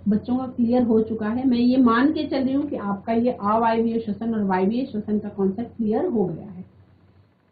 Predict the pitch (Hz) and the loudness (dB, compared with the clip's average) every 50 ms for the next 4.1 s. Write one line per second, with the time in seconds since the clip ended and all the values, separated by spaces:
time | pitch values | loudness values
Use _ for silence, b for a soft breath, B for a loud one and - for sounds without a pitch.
0 | _ - 359 370 453 - 415 320 294 285 277 285 - 339 349 359 359 349 330 311 | _ 0 2 4 4 2 2 0 0 0 0 -2 0 0 0 0 0 0 0 0
1 | 285 302 294 285 320 294 - - 247 233 - 254 247 233 240 233 208 190 190 190 | -2 -2 -2 -4 -4 -6 -4 -4 -4 -4 -2 -2 -2 -2 -2 -2 -2 -2 -2 0
2 | 202 220 240 262 233 269 269 - 240 214 220 214 254 254 247 - 208 - - - | -2 -2 -2 0 0 0 0 2 2 0 0 0 -2 -2 -4 -6 -10 -14 -14 -10
3 | 185 180 180 - - - 208 214 220 214 202 185 185 180 185 - - 185 185 196 | -8 -6 -6 -6 -4 -4 -2 0 0 0 0 0 -2 -2 -4 -6 -6 -4 -2 0
4 | 196 180 | 0 0